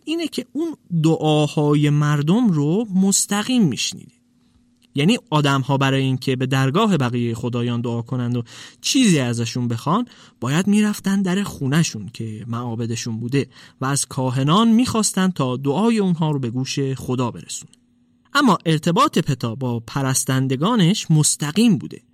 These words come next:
به طوری که روی سنگ‌هایی که دعاهای مخصوص پتا رو می‌نوشتن، شکل یک گوش رو هم حک می‌کردن. البته این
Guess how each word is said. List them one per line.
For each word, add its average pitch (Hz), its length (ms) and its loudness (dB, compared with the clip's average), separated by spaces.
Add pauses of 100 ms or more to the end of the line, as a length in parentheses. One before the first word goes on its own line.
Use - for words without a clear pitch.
به - 80 -6
طوری 226 240 4
که 202 200 0
روی 208 220 2
سنگ‌هایی 156 560 0
که 135 140 0
دعاهای 127 480 0
مخصوص 123 440 -4
پتا 120 380 -8
رو 120 80 -6
می‌نوشتن، 131 680 -2 (380)
شکل - 460 -2
یک 202 480 2
گوش 160 400 4
رو 180 200 4
هم 165 260 2
حک 151 320 -2
می‌کردن. - 440 -16 (880)
البته 143 220 -2
این 240 160 0